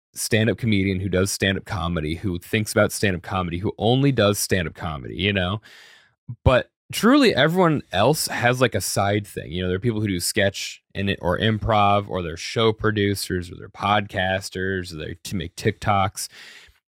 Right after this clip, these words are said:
Truly, it feels like there's only, like, five percent of stand-up comedians who are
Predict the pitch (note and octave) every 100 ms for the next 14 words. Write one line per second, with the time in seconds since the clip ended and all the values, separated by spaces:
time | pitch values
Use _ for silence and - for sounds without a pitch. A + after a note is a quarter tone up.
0 | - - C3+ E3 F3+ A3 A#3+ B2+ - C3+
1 | C#3+ D3+ D#3 D3 B2 B2+ B2+ C3 A2+ G2+
2 | - - F#2 G2 A2+ - A#2 - F#2 F#2
3 | A2 _ G#2 G#2+ - F#2 F#2+ - - F#2
4 | F2+ F#2+ G2 - G#2 E2+